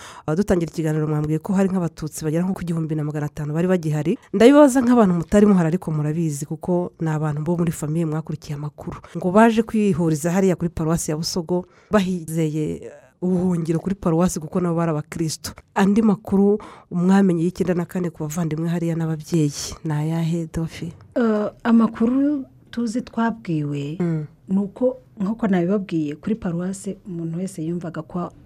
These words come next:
Speaker 2: a-, ariho hantu yarokokera.
Speaker 1: Mm.
Speaker 2: Rero,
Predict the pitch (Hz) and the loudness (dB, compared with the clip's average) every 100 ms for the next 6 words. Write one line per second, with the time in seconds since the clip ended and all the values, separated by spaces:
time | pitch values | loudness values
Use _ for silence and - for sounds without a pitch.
0 | - - 190 170 185 196 196 185 160 165 | -20 -16 -14 -8 -4 -4 -4 -4 -4 -4
1 | 139 151 - 175 - 127 - 156 151 143 | -6 -8 -8 -6 -8 -8 -6 -6 -6 -10
2 | - - _ 202 254 285 302 | -16 -20 _ 6 8 8 4